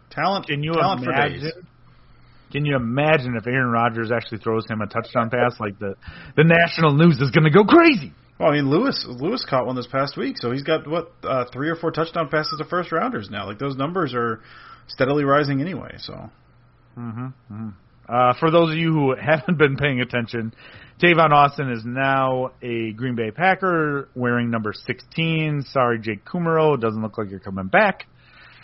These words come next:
Speaker 2: But Jarius Shepard has now officially been cut. I mean, it wouldn't shock me if he, they moved him back to the practice
Speaker 1: Yeah.
Speaker 2: squad, 'cause I really don't see anybody claiming him.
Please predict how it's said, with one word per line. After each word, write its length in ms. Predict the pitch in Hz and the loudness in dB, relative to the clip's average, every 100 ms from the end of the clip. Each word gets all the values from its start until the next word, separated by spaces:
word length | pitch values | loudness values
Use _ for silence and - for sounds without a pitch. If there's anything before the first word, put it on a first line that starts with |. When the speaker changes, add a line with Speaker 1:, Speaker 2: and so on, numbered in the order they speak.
| - | -2
Speaker 2:
But 200 | 143 143 | 2 2
Jarius 560 | 123 107 107 139 135 123 | 0 -8 2 4 4 2
Shepard 540 | - - 143 151 139 | -2 -2 0 2 0
has 220 | 120 110 107 | 0 -2 -4
now 340 | 123 123 120 | 0 2 2
officially 440 | 107 120 120 113 | -2 -10 -8 -8
been 300 | 104 107 98 - | -6 -8 -8 -12
cut. 380 | - 156 147 - - - | 0 2 2 -4 -20 -8
I 80 | 120 | -6
mean, 260 | 131 127 120 | -4 -4 -2
it 60 | |
wouldn't 220 | 139 151 | 0 -2
shock 240 | - 135 135 | 2 2 2
me 120 | 135 | -4
if 40 | |
he, 160 | 120 117 | -4 -6
they 180 | 104 117 | -4 -4
moved 280 | 120 120 120 | -2 -4 -4
him 100 | 120 | 0
back 220 | 113 - | -2 -2
to 60 | |
the 40 | 107 | -6
practice 380 | 120 117 113 110 | -2 -2 -4 -8
Speaker 1:
Yeah. 60 | |
Speaker 2:
squad, 260 | 107 110 107 | -2 -2 -2
'cause 160 | 104 95 _ _ _ - | -8 -8 _ _ _ -12
I 40 | |
really 440 | 95 104 135 147 131 | -6 2 6 6 6
don't 220 | 135 117 | 4 2
see 140 | 131 | 2
anybody 340 | 127 120 113 104 | 2 4 2 0
claiming 460 | - 117 131 131 | 0 2 2 2
him. 260 | 147 151 | 0 0